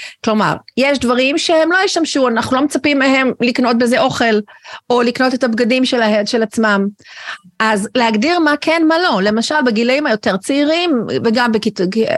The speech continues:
בוא נגיד עד גיל תשע, עשר כזה, אה, הם מאוד אוהבים, אה, קלפי, אה, קלפי איסוף למיניהם, אה, אפילו גאדג'טים כבר מתחילים, אם זה אייפד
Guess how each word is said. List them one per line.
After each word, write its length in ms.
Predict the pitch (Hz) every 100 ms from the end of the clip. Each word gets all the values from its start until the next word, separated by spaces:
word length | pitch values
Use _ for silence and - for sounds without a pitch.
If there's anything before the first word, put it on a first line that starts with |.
| - 240
בוא 100 | 262
נגיד 240 | 262 220
עד 80 | 202
גיל 220 | 190 180 190
תשע, 300 | 214 208 190
עשר 260 | 285 302 311
כזה, 280 | - 302 320 339 - - - -
אה, 400 | 226 220 214 220 -
הם 160 | 233
מאוד 240 | 240 240 277
אוהבים, 540 | 254 208 240 240 226 - _ - _ _ - -
אה, 140 | 202 202
קלפי, 480 | 220 208 233 220 214 -
אה, 80 | 208
קלפי 300 | 214 190 233
איסוף 580 | 226 - 254 277 - - _ -
למיניהם, 580 | 226 240 226 226 233 226 - - - - - _ -
אה, 600 | 208 190 185 180 180 220
אפילו 240 | 214 294 247
גאדג'טים 560 | 226 196 247 - 277
כבר 140 | 269 262
מתחילים, 560 | 247 - 262 247 247
אם 120 | 233 196
זה 120 | 190
אייפד 400 | 208 220 226 214